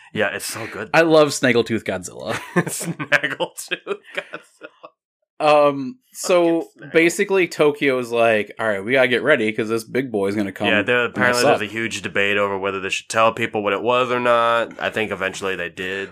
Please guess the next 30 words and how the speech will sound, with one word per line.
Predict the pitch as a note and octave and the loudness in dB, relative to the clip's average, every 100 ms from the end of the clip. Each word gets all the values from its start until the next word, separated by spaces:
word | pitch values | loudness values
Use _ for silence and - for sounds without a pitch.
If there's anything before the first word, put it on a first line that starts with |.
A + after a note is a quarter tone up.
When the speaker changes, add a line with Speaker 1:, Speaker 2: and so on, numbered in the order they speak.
| - | -10
Speaker 2:
There's | F#2 | -6
no | G#2+ A#2+ | 0 0
hiding | C#3 D3 B2+ | 2 2 2
it | A2 | 2
after | A2 G#2 G#2 | 0 0 0
he | G2+ G2+ | -2 -2
comes | A#2 G#2 | -2 -2
ashore. | F#2+ C#3 G#2 G2 G2+ | 0 2 4 0 -6
Speaker 1:
Right. | F#2+ F#2 F2+ F#2 - _ _ _ _ _ _ _ | -4 -2 -2 -8 -16 _ _ _ _ _ _ _
Speaker 2:
Uh, | A2+ A2 A2 G#2+ | 0 4 6 4
he, | D#3+ - | 0 -6
he | F#4 G#4+ | -8 -6
shows | G#4+ A4 F#4 | 0 2 4
up, | C4+ C#4 | 4 2
just | C#4+ A#3+ | -2 -2
kinda | C4 A3+ | 0 2
messes | F#3+ F#3+ G3+ F3+ | 2 2 2 2
up, | E3+ - | 2 2
like, | E3 | 0
the | D#3+ | -2
shore | - C#3 C3+ | 2 4 6
a | B2+ | 4
little | B2+ | 2
bit. | A#2+ B2 C3 | 2 2 2
He's | C3 C3+ | -2 0
like, | C#3 E3+ | 0 0
"Hey, | C#3 | -4
fuck | - D3+ | -4 -4
your | C#3+ A2 | 0 0
train," | G#2+ A2+ G2 F#2 | 0 -2 -2 -6